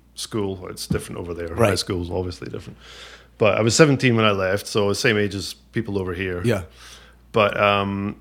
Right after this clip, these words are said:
Speaker 1: I really didn't know what I wanted to do. I was kinda clueless. I wanted, well, I knew I wanted to play drums, but
Speaker 2: Right.
Speaker 1: at that point there were no schools in, in Scotland that, that offered anything like that, and I didn't have the qualifications to go and study music,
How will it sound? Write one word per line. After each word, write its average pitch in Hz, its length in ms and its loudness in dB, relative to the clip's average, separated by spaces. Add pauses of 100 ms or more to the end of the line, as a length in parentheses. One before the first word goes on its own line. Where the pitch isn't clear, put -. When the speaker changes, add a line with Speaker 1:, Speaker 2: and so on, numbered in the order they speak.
(120)
Speaker 1:
I 120 40 6
really 143 200 4
didn't 120 180 2
know 110 120 2
what 104 80 0
I 104 60 -2
wanted 104 260 -2
to 98 80 -12
do. 104 240 -2
I 90 40 -4
was 90 300 -10
kinda 107 240 -6
clueless. - 540 -6
I - 80 -2
wanted, 160 400 2
well, 139 180 6
I 110 180 -2
knew 139 220 4
I - 20 4
wanted 123 280 0
to 127 80 -10
play 117 160 0
drums, 101 420 0 (400)
but 131 80 6
Speaker 2:
Right. 120 120 6
Speaker 1:
at 113 40 -2
that 127 180 4
point 120 280 4
there 117 100 4
were 113 160 2
no 123 520 0
schools 135 460 0
in, 110 320 -2
in 104 360 -2
Scotland 107 480 -2
that, 101 100 -4 (320)
that 110 100 0
offered 107 300 -2
anything 95 340 -4
like 95 220 -6
that, 90 320 -4 (400)
and 101 240 -4
I 104 40 -2
didn't 127 180 -2
have 107 500 0
the 107 80 -14
qualifications 110 840 -2
to - 80 -12
go 107 200 -2
and 104 100 -4
study 101 320 -4
music, 95 460 -4